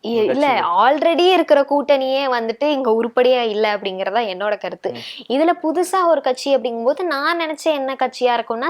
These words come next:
Speaker 1: தாவேக்காவா இருக்கும். ஏன்னா அதை தான் அவரை பொறுத்த வரைக்கும் அது மாபெரும் கட்சி அப்படின்னு அவர் சொல்றாரு.
Speaker 2: மாபெரும் கட்சி இல்லையா?
Speaker 1: அது ஒரு,
Speaker 2: அப்படி
Speaker 1: ஒரு
Speaker 2: நம்பி சேர்ந்து, அப்படிதான் நம்பி போய் சேர்ந்தீங்க நீங்க?
Speaker 1: அது நான் தொடக்கத்துல நம்பி போய் சேர்ந்தேங்க. ஒரு அரசியல் கட்சி அதிமுகவோட பொதுச் செயலாளரா இருக்காரு, எனக்கு தான் தெரியல, நான் சாதாரண தொண்டன்னு ஒரு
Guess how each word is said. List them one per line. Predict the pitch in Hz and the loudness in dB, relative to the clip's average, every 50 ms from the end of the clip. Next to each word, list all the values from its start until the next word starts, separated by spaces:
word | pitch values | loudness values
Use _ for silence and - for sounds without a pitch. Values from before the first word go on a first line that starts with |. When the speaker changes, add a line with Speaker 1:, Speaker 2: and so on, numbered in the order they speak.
| 359 - | -2 0
Speaker 1:
தாவேக்காவா | 269 262 269 294 285 294 262 254 247 254 | 0 2 2 2 2 2 0 2 2 2
இருக்கும். | 254 240 214 220 - _ - 226 220 214 208 208 | 0 0 -2 -6 -10 _ -4 -2 0 0 0 0
ஏன்னா | 202 202 196 220 | 0 0 0 0
அதை | 226 202 185 180 180 208 220 | 0 0 0 0 0 0 0
தான் | 254 269 262 | 0 -2 0
அவரை | 226 220 240 240 | 2 2 2 2
பொறுத்த | 240 247 233 226 247 | 0 -2 -2 0 0
வரைக்கும் | 247 247 254 254 240 | 0 2 2 2 0
அது | 220 190 180 | -2 -2 -2
மாபெரும் | 196 214 233 247 254 269 262 | -2 -2 0 -2 -2 -2 -4
கட்சி | 240 - - - 214 | -4 -4 -2 -2 -2
அப்படின்னு | 208 196 196 196 202 | -2 -2 -6 -8 -8
அவர் | 185 175 - - | -8 -10 -6 -4
சொல்றாரு. | 185 175 175 180 - 180 - - 127 | -6 -4 -4 -6 -6 -6 -6 -8 -2
Speaker 2:
மாபெரும் | 123 131 143 147 156 151 139 | 0 0 2 2 0 -4 -2
கட்சி | 131 139 131 - - 139 | -4 -4 -4 -4 -10 -12
இல்லையா? | 117 104 104 104 110 - | -10 -8 -8 -8 -6 -4
Speaker 1:
அது | - 196 202 277 | -6 -4 -4 -4
ஒரு, | 302 359 349 311 294 | -2 -2 0 2 2
Speaker 2:
அப்படி | 269 - 156 | 2 2 0
Speaker 1:
ஒரு | 160 151 156 | 0 -2 -2
Speaker 2:
நம்பி | 165 175 180 | -2 -2 -4
சேர்ந்து, | - 175 170 160 147 | -2 -2 0 0 0
அப்படிதான் | 147 156 165 180 | 0 2 0 0
நம்பி | 180 165 160 156 | 0 0 -2 -4
போய் | 147 143 135 | -6 -6 -6
சேர்ந்தீங்க | 143 139 135 131 123 117 | -6 -8 -6 -8 -12 -12
நீங்க? | 110 110 117 123 120 113 - _ | -14 -12 -10 -10 -10 -12 -16 _
Speaker 1:
அது | - - - 285 339 - | -8 -6 -4 -2 -2 -4
நான் | - 190 202 214 285 339 | -2 -2 -2 0 2 2
தொடக்கத்துல | 349 339 339 339 339 339 | 0 0 2 0 0 0
நம்பி | 330 330 302 269 262 269 269 | 0 0 0 0 0 0 2
போய் | 247 254 254 247 | 2 2 2 2
சேர்ந்தேங்க. | 220 214 214 214 214 214 214 | -2 -6 -6 -4 -2 -2 0
ஒரு | 208 196 196 | 0 0 0
அரசியல் | 185 175 175 196 180 - - 330 330 320 302 | 0 -2 -2 -4 -6 -6 -4 -2 -2 -2 -2
கட்சி | - 277 247 - - 285 311 330 277 220 226 | -2 -4 -6 -4 -6 -4 -4 -2 -2 -2 -2
அதிமுகவோட | 254 - 285 277 269 262 240 - 233 226 233 226 240 - - | -2 -2 -4 -4 -4 -4 -2 0 0 2 2 2 0 0 0
பொதுச் | 254 220 247 - - 269 | -2 -2 -2 -2 0 0
செயலாளரா | 240 226 220 208 202 202 208 208 208 202 196 | 2 2 2 2 2 2 2 2 0 0 -2
இருக்காரு, | 185 - - 180 190 202 196 | -2 -4 -6 -4 -4 -4 -4
எனக்கு | 185 185 202 233 - 269 | -4 -4 -4 -4 -4 -4
தான் | 262 277 302 269 | -4 -2 0 0
தெரியல, | 269 247 233 233 247 247 | 0 0 0 -2 -4 -4
நான் | 240 226 220 | -4 -6 -6
சாதாரண | - - 202 202 208 214 208 214 220 247 233 | -4 -2 -2 0 0 0 -4 -4 -4 -8 -6
தொண்டன்னு | 226 220 208 202 214 226 | -4 -6 -4 -4 -4 -4
ஒரு | 226 208 | -4 -4